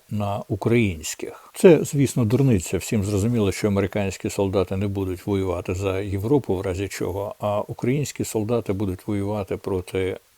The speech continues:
московитів на будь-яких театрах бойових дій. Українські солдати вже захищають Європу, на відміну від американських солдатів. Тобто вони були готові прийняти українських біженців, а українських солдатів для власного захисту вони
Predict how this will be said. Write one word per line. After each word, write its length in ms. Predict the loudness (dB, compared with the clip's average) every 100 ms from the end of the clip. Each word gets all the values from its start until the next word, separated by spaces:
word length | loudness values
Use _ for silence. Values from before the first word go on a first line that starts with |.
| _ -20 -20 -20 -16 -2
московитів 920 | 0 2 2 4 4 4 0 -2 -6 -4
на 280 | -2 -2 -2
будь-яких 640 | 2 2 4 2 0 -6
театрах 520 | -2 0 0 -2 -4
бойових 480 | -2 -4 -4 -4 -6
дій. 280 | -8 -10 -12 -8
Українські 460 | -2 2 2 2 2
солдати 420 | 2 4 4 4
вже 460 | 2 6 8 8
захищають 880 | 8 0 -2 -4 -2 -2 0 -4 -4
Європу, 480 | -4 0 -2 -2 -4
на 120 | -4
відміну 420 | -4 -2 -2 -2
від 240 | -4 -6 -4
американських 880 | -2 0 -2 0 -2 -2 -10 -10 -12
солдатів. 640 | -8 -8 -8 -10 -12 -20 -8
Тобто 300 | -4 0 2
вони 180 | 2 2
були 300 | 2 4 4
готові 360 | 2 2 0 0
прийняти 500 | 0 -2 0 -2 -2
українських 560 | -2 -2 -4 -2 -2
біженців, 600 | 2 2 2 -2 -2 -6 -4
а 60 | -6
українських 720 | -4 -2 0 -2 -2 -4 0
солдатів 600 | 0 2 2 2 0 -2
для 140 | -2
власного 480 | 0 -2 -2 -4 0
захисту 600 | 0 0 -4 -6 -4 -4
вони 480 | -4 -6 -6 -6